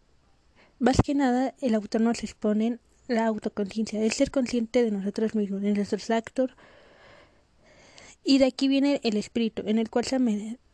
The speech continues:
la, lo asemeja con la existencia humana. Todos somos libres y autónomos, tenemos el derecho de ejercer nuestra libre voluntad. A partir de esto tenemos normas para tener una mejor convivencia con nuestro entorno y tener un orden. Tropezaremos, pero esto es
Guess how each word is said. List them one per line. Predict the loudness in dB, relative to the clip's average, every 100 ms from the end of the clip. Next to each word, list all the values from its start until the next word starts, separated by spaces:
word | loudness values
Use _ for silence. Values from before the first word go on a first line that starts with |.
| -14 -4
la, | 2 4 2 _
lo | 0
asemeja | 2 2 0 0 -2
con | -2
la | -2
existencia | -4 -4 -4 -4 -2
humana. | 0 0 -2 -6 _ _ _ -14 4
Todos | 6 8
somos | 6 4 2
libres | 0 0 0 -2
y |
autónomos, | -2 -2 -2 -2 -4
tenemos | -2 0 2 2
el | 2
derecho | 2 0 0 0
de |
ejercer | 0 -2 -2 0
nuestra | 0 0 -2 -4 -18 -20 -20 0
libre | 4 6
voluntad. | 6 4 0 0 0
A | -2
partir | 0 -2 0 2
de | 2
esto | 2 0
tenemos | 2 2 2 0 0
normas | 2 2 0 -2 -10 -20 -20 -20 -20 -10 2
para | 4 4
tener | 2 0 2
una | 2 2
mejor | 0 -4 -2
convivencia | 0 0 -2 -4 -2
con | 2
nuestro | 2 2 -2
entorno | 0 0 0 -4 -8 _ _
y | -4
tener | 0 2 4
un | 2 2
orden. | -2 -6 -12 _ _ _ _ _ _ _ _ _ _ _ _ -2
Tropezaremos, | 0 0 2 2 4 0 2
pero | 0
esto | 2
es | -2